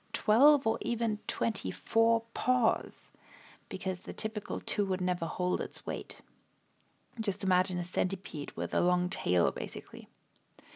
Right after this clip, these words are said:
Dragons are said to infect the air, poison wells, and, <laughs> bear with me, please, to cast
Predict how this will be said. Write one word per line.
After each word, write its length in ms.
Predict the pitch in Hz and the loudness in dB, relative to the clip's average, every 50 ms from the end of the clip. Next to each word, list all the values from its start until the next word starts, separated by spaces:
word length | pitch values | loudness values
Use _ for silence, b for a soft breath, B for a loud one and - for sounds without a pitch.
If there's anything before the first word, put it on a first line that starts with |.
| B B B B B B B B | B B B B B B B B
Dragons 360 | - 196 202 226 240 233 233 | 0 0 2 4 4 4 2
are 80 | 240 240 | 4 6
said 280 | 226 - - 190 190 - | 6 6 6 6 2 0
to 100 | - 196 | -4 -4
infect 380 | 185 185 - 185 180 - _ | -4 -4 -4 -6 -8 -6 _
the 160 | - 170 - - | -6 -4 -4 -2
air, 280 | - - - - - _ - _ _ _ | -2 -4 -6 -8 -12 _ -20 _ _ _
poison 460 | _ - - 180 180 175 160 160 165 160 | _ -2 0 0 2 0 -2 -2 -2 -2
wells, 460 | 165 165 214 247 277 285 277 - - | 2 4 6 6 6 8 8 6 4
and, 340 | - - 202 202 208 196 190 B B B B B B B B B - | 4 0 0 0 0 0 -2 B B B B B B B B B -8
<laughs> 500 | - - - - - - _ _ _ _ | -8 -10 -10 -10 -14 -16 _ _ _ _
bear 200 | - - 226 226 | -2 -2 0 -2
with 240 | 214 226 226 226 226 | 0 0 0 0 0
me, 140 | 226 220 226 | 0 -2 -2
please, 340 | 220 - 240 233 247 262 - B B B B B B B B B B B B | -4 -4 -4 -2 0 -2 -2 B B B B B B B B B B B B
to 120 | - - 269 | -8 -8 -8
cast 640 | - - - - 247 254 254 254 262 254 - - | -8 -8 -8 -2 0 2 2 4 4 4 2 2